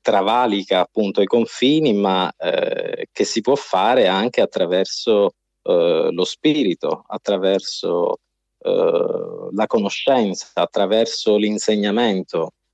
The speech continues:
Così come ci sono, eh, tanti alunni attenti in una classe e vengono proiettati da un bravo maestro al di fuori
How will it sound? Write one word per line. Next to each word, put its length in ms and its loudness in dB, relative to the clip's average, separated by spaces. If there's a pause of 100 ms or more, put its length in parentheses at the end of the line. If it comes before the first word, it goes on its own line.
(180)
Così 300 2
come 480 4
ci 200 -6
sono, 840 2 (160)
eh, 400 2
tanti 520 0
alunni 440 6
attenti 540 0
in 80 -2
una 180 -2
classe 720 0 (340)
e 180 -2
vengono 1300 -2
proiettati 840 2
da 140 -4
un 100 -4
bravo 320 2
maestro 840 -4
al 200 -2
di 120 0
fuori 460 2